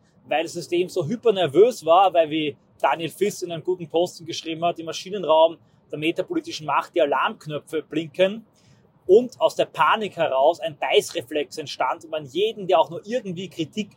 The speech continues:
übt, sofort als Regimefeind, als Gegner, als Rechtsextremen, als völkischen Schwurbler und Verschwörungstheoretiker bekämpft. Abgesehen von diesen strategischen Argumenten, die Proteste zu unterstützen und ihnen das Beste zu wünschen, sie schwächen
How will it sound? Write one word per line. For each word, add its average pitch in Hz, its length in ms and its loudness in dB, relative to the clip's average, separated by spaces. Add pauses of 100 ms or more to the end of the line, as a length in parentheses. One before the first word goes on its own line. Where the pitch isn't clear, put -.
übt, 190 260 -10 (380)
sofort 180 720 2
als 151 240 -8
Regimefeind, 170 720 -4
als - 160 -4
Gegner, 175 520 -2 (200)
als 151 240 -2
Rechtsextremen, 165 920 0
als 139 320 -4 (180)
völkischen 196 800 0
Schwurbler 180 640 4
und 165 80 -8
Verschwörungstheoretiker 139 1200 -4
bekämpft. 135 540 -6 (460)
Abgesehen 185 480 -2
von 180 120 -10
diesen 180 180 -8
strategischen 175 880 -4 (200)
Argumenten, 160 600 -4
die 147 80 -6
Proteste 143 540 -2
zu - 80 -16
unterstützen 165 560 -10
und 160 180 -12
ihnen 147 100 -12
das 143 140 -12
Beste 175 300 -4
zu 131 160 -18
wünschen, 143 320 -14
sie 131 100 -14
schwächen 160 560 -6